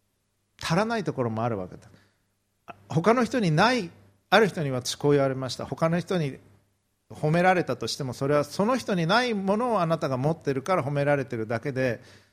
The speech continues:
あ、そういうことなんだなと思って受け止めなさい。そして自分に欠けてるものをしっかり見て成長していきなさい」というふうに言われました。で、それそうだなと思います。決して傲慢になることがないように、相手を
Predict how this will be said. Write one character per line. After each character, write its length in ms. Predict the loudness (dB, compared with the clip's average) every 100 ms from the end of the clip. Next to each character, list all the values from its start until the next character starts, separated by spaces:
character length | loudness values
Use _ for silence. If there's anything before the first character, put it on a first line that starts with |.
| _ _
あ、 140 | -4
そ 160 | -2 0
う 20 |
い 40 | 0
う 20 |
こ 140 | -2
と 120 | -2
な 120 | -2 0
ん 80 |
だ 100 | 0
な 160 | 0 -2
と 100 | -2
思 140 | -4
っ 40 | -2
て 80 | -4
受 180 | -6 -4
け 80 |
止 20 | -4
め 100 | -4
な 140 | -6
さ 200 | -6 -8
い。 40 |
そ 140 | -4 -4
し 60 |
て 60 | -2
自 160 | -2 -2
分 140 | -2
に 80 | -2
欠 160 | -2
け 100 | -2
て 120 | 0 0
る 80 |
も 120 | 0 -2
の 80 | -2
を 60 |
し 100 | -4
っ 40 | -4
か 100 | -4
り 100 | -2
見 140 | -2
て 240 | -2 -4 -4
成 220 | -6 -6
長 180 | -4 -6
し 60 |
て 100 | -6
い 40 | -8
き 120 | -6
な 100 | -6
さ 160 | -6 -8
い」 60 |
と 80 | -6
い 40 | -8
う 20 |
ふ 40 |
う 20 |
に 80 | -6
言 80 | -4
わ 100 | -4
れ 80 | -6
ま 140 | -8
し 80 | -10
た。 120 | -12
で、 100 | -12
そ 140 | -10 -8
れ 80 |
そ 180 | -6 -4
う 40 | -4
だ 100 | -4
な 160 | -6
と 100 | -6
思 120 | -10
い 60 | -10
ま 100 | -12
す。 120 | -18 -20 -20 _ _ _ _ _ _ _ _ _ -4
決 200 | -2 0
し 40 |
て 100 | 0
傲 180 | 4 4
慢 180 | 4 2
に 140 | 2
な 120 | 2
る 80 | 2
こ 100 | 0
と 80 | -2
が 100 | -2
な 200 | 0 0
い 100 | 0
よ 120 | -4
う 40 | -6
に、 100 | -12 -20 _ _ _ _
相 200 | -2 -2
手 140 | 0 0
を 220 | 0 -4